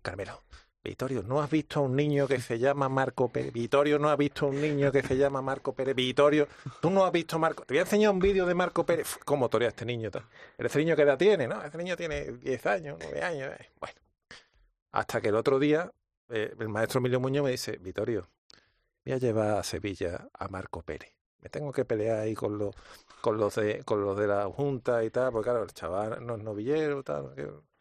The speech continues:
pero bueno, ese tiene que torear en Sevilla porque", dice, y le pregunto, yo siempre, "Maestro, ¿tengo que ir a verlo?". Dice, "Vete a verlo". <laughs> Y me voy con mi padre, y mi padre sale de la plaza y dice,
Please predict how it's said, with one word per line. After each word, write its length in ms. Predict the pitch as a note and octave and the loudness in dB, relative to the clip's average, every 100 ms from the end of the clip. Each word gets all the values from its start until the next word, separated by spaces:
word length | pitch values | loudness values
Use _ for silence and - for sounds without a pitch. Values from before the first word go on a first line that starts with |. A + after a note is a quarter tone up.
| - _ - | -20 _ -6
pero 180 | G2+ A#2+ | -2 -2
bueno, 260 | A2 G2 A#2 | -2 -8 -14
ese 220 | A2 - | -14 -10
tiene 220 | A2 A2 | -8 -6
que 100 | G2+ | -4
torear 240 | G2 F#2 | -4 -4
en 60 | F2+ | -6
Sevilla 400 | - F#2 F#2+ G2 | -8 -8 -8 -10
porque", 360 | G2 F#2+ F2+ G2+ _ _ _ _ _ _ _ - - _ _ _ _ _ - | -12 -16 -18 -18 _ _ _ _ _ _ _ -20 -20 _ _ _ _ _ -6
dice, 340 | B2 - B2+ - _ - | -4 -2 -4 -4 _ -4
y 140 | C3 | 0
le 100 | B2 | 2
pregunto, 360 | A#2+ C3+ D#3+ A#2 | 4 4 4 2
yo 100 | B2+ | 2
siempre, 240 | D3+ C3+ B2+ - _ | 0 0 -2 -8 _
"Maestro, 460 | A#2+ B2+ D3+ D3 - - | -4 -2 0 0 -2 -4
¿tengo 200 | D3+ D#3 | -4 0
que 100 | D3+ | 2
ir 60 | |
a 20 | |
verlo?". 320 | D#3 D#3 D3+ D3 | 2 2 -2 -4
Dice, 380 | B2+ - G2+ - _ | -14 -12 -14 -16 _
"Vete 220 | F#2 F#2 | -10 -6
a 60 | E2+ | -6
verlo". 320 | D2+ - - _ _ - - - - | -6 -12 -20 _ _ -14 -14 -16 -12
<laughs> 1120 | - F3 - - A#2+ A2 G2+ F#3+ F3 - - | -2 0 0 -2 -2 0 2 2 0 -2 0
Y 80 | E3 | 4
me 100 | E3 | 8
voy 160 | F#3+ G#3+ | 8 10
con 160 | G#3+ | 8
mi 120 | F3+ | 6
padre, 400 | F3 E3+ C3+ B2+ - | 6 6 4 2 2
y 80 | D#3+ | 4
mi 140 | E3 | 6
padre 300 | F#3+ G#3+ G#3 | 6 8 8
sale 180 | G3+ G3+ | 8 8
de 80 | G3 | 10
la 120 | G3 | 8
plaza 260 | G3+ F3+ E3+ | 6 4 2
y 60 | |
dice, 320 | C#3+ - G2+ | 2 -2 -8